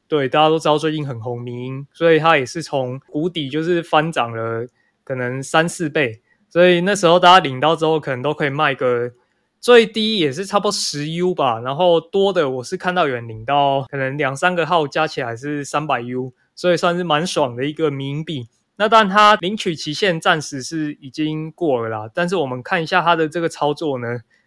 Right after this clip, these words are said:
是蛮夸张的哦，因为它这种宽松的发放形式呢，导致这个热度很高哦。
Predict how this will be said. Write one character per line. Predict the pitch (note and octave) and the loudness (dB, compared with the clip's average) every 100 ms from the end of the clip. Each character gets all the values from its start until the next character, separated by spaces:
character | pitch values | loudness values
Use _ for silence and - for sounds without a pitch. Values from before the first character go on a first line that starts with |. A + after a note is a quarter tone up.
| _ | _
是 | - F#3 | -6 -2
蛮 | D#3+ C#3+ D#3 | 0 0 0
夸 | E3 D#3+ | 2 4
张 | D#3+ D3 | 2 -2
的 | C3 | -4
哦， | C3 | -2
因 | |
为 | F#3 | 0
它 | F#3 G3 | 2 2
这 | F#3+ | 2
种 | C#3+ | -2
宽 | - F#3 G3 | 0 0 0
松 | F3+ F3+ F3 | -4 -4 -2
的 | D3+ D3 D3+ - | 0 -2 -4 4
发 | G#3 G#3 | 8 8
放 | G#3 G3 E3+ | 6 2 0
形 | - C#3+ | -6 -8
式 | E3 F3+ D#3 | -6 -6 -6
呢， | C3+ C3+ | -4 -4
导 | C3+ B2+ | -2 -4
致 | - F3 | -6 -10
这 | D#3+ | -4
个 | D#3+ D3 | 0 2
热 | F3+ D#3 | 4 2
度 | E3+ C3+ | 0 -6
很 | A#2+ G#2+ | -10 -4
高 | B2 A#2+ | -2 0
哦。 | A2+ | -2